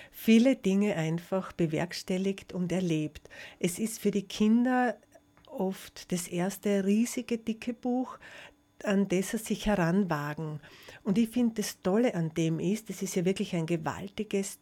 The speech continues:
dickes Buch, äh, dass ein Kind, wenn es das mit den Jeux-Dramatik über ein Schuljahr immer wieder selber spielt, gar nicht auf die Idee kommt zu sagen, „Boah, das dicke Buch, das mag ich nicht lesen, das ist ja viel zu dick“, sondern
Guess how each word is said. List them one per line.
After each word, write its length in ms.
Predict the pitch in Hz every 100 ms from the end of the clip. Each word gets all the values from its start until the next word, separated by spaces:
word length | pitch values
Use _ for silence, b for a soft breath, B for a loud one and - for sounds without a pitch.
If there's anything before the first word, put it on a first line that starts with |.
| -
dickes 460 | 196 - 226 -
Buch, 420 | - 202 220 220 - B B B B
äh, 380 | - 180 180 170 - _
dass 200 | 196 196
ein 200 | 202 196
Kind, 560 | - 208 220 254 269 - B B B
wenn 260 | 175 196 196
es 380 | 202 196 - -
das 220 | 190 185
mit 220 | 196 185
den 100 | 185
Jeux-Dramatik 880 | 180 - 190 - 220 214 214 214 202
über 160 | 190 185
ein 140 | 180
Schuljahr 720 | 175 - 240 254 233 175 160
immer 280 | 226 240 262
wieder 220 | 240 240
selber 380 | 226 208 202 220
spielt, 420 | 220 - 214 220 - B B B
gar 140 | 190 202
nicht 200 | 220 220
auf 160 | 214
die 140 | - 202
Idee 260 | - 156
kommt 320 | 160 196 180
zu 80 | -
sagen, 380 | 175 170 160 156
„Boah, 280 | - 170 175
das 240 | 175 170 -
dicke 280 | 175 - 180
Buch, 360 | - 202 175
das 220 | - 170
mag 260 | 170 156 156
ich 80 | 170
nicht 220 | 170 170
lesen, 320 | 160 156 185
das 80 | 175
ist 60 | 185
ja 60 |
viel 360 | 175 - 175 175
zu 160 | -
dick“, 400 | 190 - 185 175
sondern 320 | - 190 185